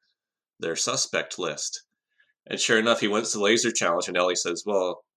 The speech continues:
yeah, you won the challenge for us, so I didn't think you were the mole anymore, because you won the challenge," as opposed to, oh, I don't know, Naj, who,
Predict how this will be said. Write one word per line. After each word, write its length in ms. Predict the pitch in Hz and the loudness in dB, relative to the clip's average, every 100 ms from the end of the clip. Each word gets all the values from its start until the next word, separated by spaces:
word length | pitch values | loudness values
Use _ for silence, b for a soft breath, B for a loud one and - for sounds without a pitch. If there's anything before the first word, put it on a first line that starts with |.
| - | -2
yeah, 240 | 113 135 | 2 4
you 220 | 117 92 | 4 2
won 180 | 95 107 | 0 0
the 80 | 98 | 0
challenge 440 | - 92 123 147 | 2 0 0 -2
for 220 | - 90 | -2 0
us, 160 | 82 82 | 0 -2
so 140 | 92 | -2
I 80 | 85 | -2
didn't 180 | 92 95 | -4 -4
think 220 | 107 98 | -4 -4
you 80 | 101 | -4
were 120 | 92 | -4
the 100 | 87 | -2
mole 260 | 85 120 131 | -2 0 0
anymore, 540 | 90 82 78 71 - _ _ _ _ _ _ - | -2 -4 -6 -8 -10 _ _ _ _ _ _ -16
because 400 | 101 - 98 107 | -10 -4 -2 -2
you 100 | 101 | -2
won 320 | 95 92 95 | -2 -4 -4
the 100 | 92 | -6
challenge," 540 | - 104 120 92 87 | -2 -2 0 -2 -4
as 140 | 90 85 | -6 -6
opposed 420 | 87 90 87 - | -6 -4 -2 0
to, 280 | 87 80 80 _ b b b b b - | 0 -2 -6 _ b b b b b 0
oh, 320 | 107 98 87 | 2 4 4
I 80 | 92 | 2
don't 120 | 90 | 0
know, 340 | 90 82 82 - _ | 0 -2 -2 -8 _
Naj, 560 | 95 92 101 90 90 - | -4 0 2 2 -2 -2
who, 460 | 92 87 85 80 | 0 0 -2 -6